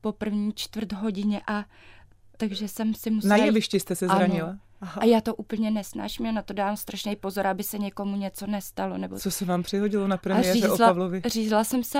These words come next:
Speaker 1: o lištu a zrovna to bylo v momentě, kdy Pavel Juráček, eh, jako, on byl asi trošku hodně citlivej na to, mm, na nějaký svoje tělesný neduhy, že byl trošku hypochondr.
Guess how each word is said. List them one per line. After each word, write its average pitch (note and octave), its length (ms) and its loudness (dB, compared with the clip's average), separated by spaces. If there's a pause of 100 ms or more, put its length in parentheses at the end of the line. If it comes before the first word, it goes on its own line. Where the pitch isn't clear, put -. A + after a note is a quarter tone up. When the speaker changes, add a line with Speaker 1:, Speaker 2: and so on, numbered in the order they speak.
(120)
Speaker 1:
o C4+ 120 2
lištu - 520 -4
a G3 60 -2
zrovna G#3 340 2
to B3 140 -2
bylo C4+ 220 -2
v C4+ 40 -8
momentě, A3 640 -2 (600)
kdy F#3 180 -4
Pavel G#3 360 -2
Juráček, G#3 920 -6 (640)
eh, F#3+ 280 0 (260)
jako, G#3 460 -6 (140)
on A3 140 4
byl G#3+ 180 0
asi A3 240 -4
trošku A3+ 600 -6 (340)
hodně B3 380 2
citlivej A3 680 0
na G#3 140 0
to, G#3+ 460 -6 (140)
mm, - 640 -10
na G3+ 120 -4
nějaký G#3 380 -4
svoje G3+ 600 -4 (320)
tělesný A3+ 520 0
neduhy, A3 480 2
že G#3+ 120 -6
byl G#3+ 140 -2
trošku A3 300 -6
hypochondr. F#3 640 -8